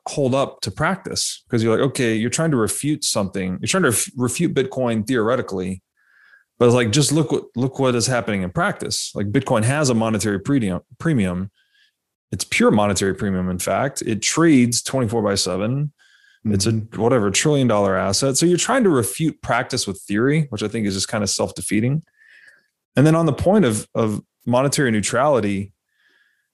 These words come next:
Speaker 1: I mean, Bitcoin's so important in that way because, like, whatever we monetize, we end up making more of. We just create an incentive to make more of that thing. You know, gold's a great example.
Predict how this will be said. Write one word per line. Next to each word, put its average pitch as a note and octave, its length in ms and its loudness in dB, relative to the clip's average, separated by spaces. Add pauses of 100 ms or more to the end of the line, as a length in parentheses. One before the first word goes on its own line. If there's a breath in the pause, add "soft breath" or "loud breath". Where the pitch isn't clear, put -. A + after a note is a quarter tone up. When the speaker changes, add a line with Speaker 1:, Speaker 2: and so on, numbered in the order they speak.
(440)
Speaker 1:
I B2 40 -4
mean, B2 180 2
Bitcoin's D3 380 0
so D3+ 340 0
important A#2+ 380 -2
in G2 60 -2
that F#2+ 140 -4
way F#2+ 240 -4
because, B2 240 -2
like, C3 100 0
whatever G#3 400 2
we C3+ 160 2
monetize, E3 960 -2
we B2+ 140 -2
end C#3 100 0
up C3 100 2
making A2 300 -2
more G#2 220 0
of. E2+ 320 -8
We A#2 80 0
just B2+ 180 2
create C3+ 260 -2
an A#2 60 0
incentive G#2+ 400 -2
to G#2+ 100 -6
make G#2 140 -2
more G#2+ 220 0
of G2 60 0
that F2+ 160 -4
thing. G2+ 420 -4 (380)
You A2+ 80 -2
know, A2 100 4
gold's A2+ 360 2
a G#2 40 -2
great G#2 180 2
example. F#2+ 580 -4